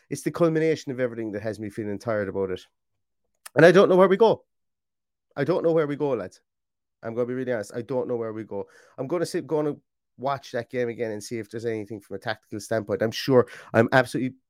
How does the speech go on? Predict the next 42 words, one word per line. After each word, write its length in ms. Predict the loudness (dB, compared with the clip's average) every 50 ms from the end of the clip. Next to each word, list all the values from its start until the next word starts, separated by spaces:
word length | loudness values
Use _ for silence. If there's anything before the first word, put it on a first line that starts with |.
| _ _ -4
positive 600 | 2 4 6 6 4 2 -2 -4 -4 -6 -6 -6
that 140 | -6 -6
I'm 120 | -6 -6 -6
gonna 220 | -6 -6 -6 -6
see 160 | -8 -8 -10
some 180 | -10 -10 -8 -6
really 220 | -4 -4 -4 -4
good 200 | -4 -4 -6 -4
things 220 | -4 -4 -6 -6 -6
Douglas 360 | -6 -6 -6 -6 -8 -10 -8
Luiz 260 | -8 -6 -6 -8 -8 -6
did. 200 | -6 -4 -2 -2
I, 120 | -2 -2 -2 -2
I 60 | -2
would 120 | 0 0
imagine 520 | 0 2 4 4 4 4 2 -2 -6 -6 -4
that's 200 | -6 -6 -6 -8
what 80 | -8
I'm 60 | -6
gonna 120 | -6 -6 -6
see, 200 | -8 -8 -10 -12
because 260 | -8 -8 -8 -8 -8 -10 _ -20 _ _ _
I 60 | -2 0
just, 260 | 0 0 0 -2 -6
from 140 | -4 -2 0
my 100 | 0 0
first 300 | 0 0 0 0 0 0
watching 320 | -2 -2 -2 -6 -8 -6
of 80 | -4 -4
it, 20 |
I 40 | -4
thought 220 | -2 -2 -4 -4
he 80 | -4 -6
had 80 | -8
a 40 | -8
good 220 | -8 -8 -10 -8 -6
game. 280 | -4 -2 -2 -2 -4 -6 _ _ _ _ _ _ _ _ _ -2
Um, 400 | 0 0 0 0 -2 -4 -8 -12 _ _ _ _ _ _ _ _ _ _ _ _ _ _ _ _ _ _ _ _ _ _ _ _ _ _ _ _ _ _ _ _ _ _ _ 2
but 300 | 4 4 4 4 0 -6 -14 -16 -16 -18 -18 -18 -18 -20 -20 -20 -20 -20 -20 -20 -20 -20 _ _ _ _ _ _ _ _ _ _ _ _ _ _ _ _ _ _ _ _
we 240 | -6 -2 -2 0 0
are 180 | 0 0 0 0
literally, 680 | 0 0 0 0 0 0 -2 -2 -2 -4 -6 -8 -10